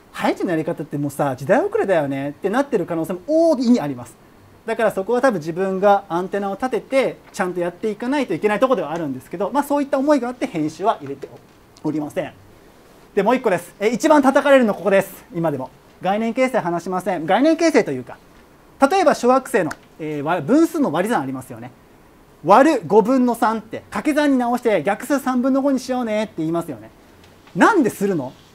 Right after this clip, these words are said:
って部分は一切話しません、自分は。これは、と、全学年通して、もう共通して、「なんで」の部分が極力カットされてます。で、これがめちゃくちゃ叩かれます、今でも。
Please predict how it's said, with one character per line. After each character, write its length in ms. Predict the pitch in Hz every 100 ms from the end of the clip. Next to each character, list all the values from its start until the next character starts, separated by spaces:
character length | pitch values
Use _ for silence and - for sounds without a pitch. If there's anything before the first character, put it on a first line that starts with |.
| -
っ 20 |
て 80 | 214
部 120 | 190
分 160 | 208 175
は 100 | 175
一 80 | 311
切 240 | 311 - 190
話 240 | 160 -
し 40 |
ま 60 | 170
せ 80 | 147
ん、 60 |
自 100 | 127
分 160 | 127 127
は。 120 | 120 - - - - - _ -
こ 80 | 240
れ 100 | 262
は、 280 | 294 233 - 165 -
と、 200 | 180 151
全 340 | 262 294 185 151
学 260 | 143 165 180
年 220 | 165 160 - -
通 240 | 247 247
し 80 | -
て、 360 | - 220 165 -
も 80 | 156
う 40 |
共 240 | - 240 233
通 240 | 214 220
し 60 | 208
て、 120 | 214
「な 240 | 139 220 311
ん 200 | 202 147
で」 100 | 175
の 80 |
部 80 | 165
分 100 | 156
が 80 | 147
極 240 | - 208
力 160 | 277 269
カ 120 | 262
ッ 20 |
ト 140 | 254 -
さ 100 | 127
れ 60 |
て 80 | 117
ま 80 | 107
す。 60 | - - - - - - -
で、 100 | -
こ 200 | - 254
れ 180 | 277 262
が 140 | 285
め 320 | 147 113 139
ち 180 | - -
ゃ 60 | 254
く 120 | -
ち 40 |
ゃ 60 | -
叩 160 | - -
か 60 |
れ 40 | 160
ま 80 | 143
す、 60 |
今 100 | 147
で 60 |
も。 80 | 131